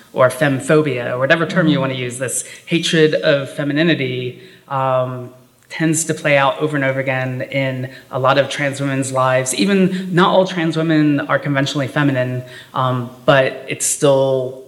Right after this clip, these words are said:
Speaker 1: shapes the way that people tend to see us.
Speaker 2: Um, one of the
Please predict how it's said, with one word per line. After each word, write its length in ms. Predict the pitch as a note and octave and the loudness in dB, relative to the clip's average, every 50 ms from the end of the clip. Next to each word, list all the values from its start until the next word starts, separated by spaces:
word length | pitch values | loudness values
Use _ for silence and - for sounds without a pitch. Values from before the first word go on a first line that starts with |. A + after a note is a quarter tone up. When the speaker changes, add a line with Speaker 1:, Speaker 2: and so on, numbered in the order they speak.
| - - | -8 -4
Speaker 1:
shapes 500 | - - - - - D3 D#3 - - - | 0 0 0 0 0 -2 -4 -4 -6 -8
the 120 | - - D#3 | -6 -4 -2
way 160 | C#3+ C#3 C#3 | 0 0 0
that 180 | C3 C3+ C3 - | 0 -2 -4 -6
people 340 | - D3 D3 - C3+ B2 A#2+ | -6 -10 -6 -4 -6 -6 -6
tend 300 | B2 - - D3 C3+ A#2+ | -8 -10 -8 -8 -8 -8
to 80 | C3 | -6
see 280 | B2 - - C#3 B2 - | -6 -6 -6 -6 -6 -10
us. 380 | F#2 F#2+ - - - - - - - - - - - - - - - - - - - - - _ _ _ _ _ _ _ _ _ _ _ _ _ _ - - - _ _ _ _ _ _ _ _ _ _ _ _ _ _ _ - - - _ _ _ _ _ | -10 -8 -8 -6 -4 -6 -6 -8 -12 -20 -20 -20 -20 -20 -20 -20 -20 -20 -20 -20 -20 -20 -20 _ _ _ _ _ _ _ _ _ _ _ _ _ _ -20 -20 -20 _ _ _ _ _ _ _ _ _ _ _ _ _ _ _ -18 -18 -18 _ _ _ _ _
Speaker 2:
Um, 460 | - F#3+ F#3 E3+ D3+ - - - - G3 | -2 0 0 0 0 -2 -6 -6 0 4
one 140 | G3+ G#3+ G#3+ | 4 4 4
of 140 | A3+ A3 G3 | 4 2 2
the 680 | G3 G3 F3+ E3+ D#3+ D#3 D3+ D3 C#3+ C3+ A2 F2+ - F3 | 4 4 6 6 6 4 4 2 0 -2 -4 -8 -10 -14